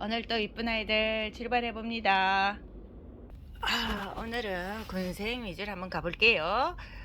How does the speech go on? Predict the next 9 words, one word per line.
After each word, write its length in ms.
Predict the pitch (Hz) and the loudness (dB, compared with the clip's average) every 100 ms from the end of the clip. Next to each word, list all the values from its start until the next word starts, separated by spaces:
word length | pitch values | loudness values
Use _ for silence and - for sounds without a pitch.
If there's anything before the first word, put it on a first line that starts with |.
| - | -2
라즈베리 1000 | - 170 170 185 208 208 202 214 214 202 | 4 4 2 -2 0 0 4 6 6 6
아이스가 840 | 165 180 190 175 160 160 170 170 165 | 4 4 0 -2 0 4 4 4 2
군생이 480 | 185 160 220 220 156 | -4 -4 -4 -4 -4
왔습니다. 760 | 151 - 190 160 147 143 143 - - - 202 | -4 -6 -8 -6 -2 -2 -2 -6 -10 -2 6
요 100 | 208 | 10
아이들 540 | 220 247 202 196 190 | 10 8 4 2 2
또 240 | - 190 185 | 2 4 4
다 540 | 190 180 185 175 175 | 4 4 6 4 4
저기, 580 | - 180 170 175 170 | -2 -6 -2 0 0